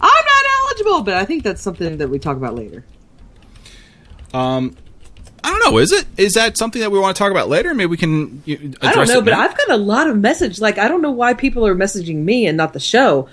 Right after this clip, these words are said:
Speaker 1: But
Speaker 2: Yeah.
Speaker 1: they're like, "Hey, where do I get a code for this free thing weekend?" Well, I, I don't know.
Speaker 2: Ah.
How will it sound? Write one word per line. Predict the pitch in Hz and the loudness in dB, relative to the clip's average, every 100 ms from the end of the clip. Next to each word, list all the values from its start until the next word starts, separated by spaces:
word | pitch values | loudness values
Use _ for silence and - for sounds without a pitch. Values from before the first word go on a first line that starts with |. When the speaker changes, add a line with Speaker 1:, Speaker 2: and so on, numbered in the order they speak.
| - | -10
Speaker 1:
But | - | -2
Speaker 2:
Yeah. | 185 | 2
Speaker 1:
they're | 226 | 4
like, | 214 208 | 4 2
"Hey, | - 302 320 196 - - | 2 2 4 0 -4 -10
where | 196 285 | 0 2
do | 294 | 4
I | 285 | 2
get | 262 220 | 2 0
a | |
code | - 214 254 190 | 2 2 2 0
for | 214 | -2
this | 196 - | -2 -6
free | 220 233 220 | -4 -2 0
thing | 220 202 185 | 0 -2 0
weekend?" | 220 202 147 113 | 0 0 0 -2
Well, | 156 120 | -6 -8
I, | 95 - - 135 - - _ _ _ _ _ _ | -12 -8 -8 -6 -10 -10 _ _ _ _ _ _
I | 58 127 104 151 | -14 -8 0 2
don't | 196 277 | 4 4
know. | 190 269 285 _ _ _ _ - | 4 2 0 _ _ _ _ -2
Speaker 2:
Ah. | 92 85 | 0 0